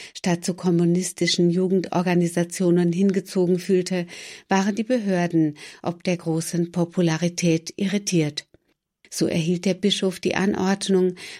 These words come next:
Pater Brenner von seinem Dienst freizustellen. Eine Anordnung, der sich Pater Brenner widersetzte. Unbeirrt führte er die Jugendlichen durch die Zeit, auch wenn seine persönliche Sicherheit dadurch gefährdet war.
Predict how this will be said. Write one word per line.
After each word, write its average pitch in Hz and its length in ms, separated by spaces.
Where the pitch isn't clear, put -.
Pater 208 300
Brenner 190 400
von 196 160
seinem 196 400
Dienst 165 340
freizustellen. 165 920
Eine 220 300
Anordnung, 175 760
der 170 160
sich 175 260
Pater 185 360
Brenner 156 500
widersetzte. 175 760
Unbeirrt 170 760
führte 185 340
er - 120
die 196 100
Jugendlichen 185 680
durch 180 180
die 180 160
Zeit, 190 460
auch 196 240
wenn 202 140
seine 202 260
persönliche 180 760
Sicherheit 170 640
dadurch 160 460
gefährdet 156 560
war. 143 260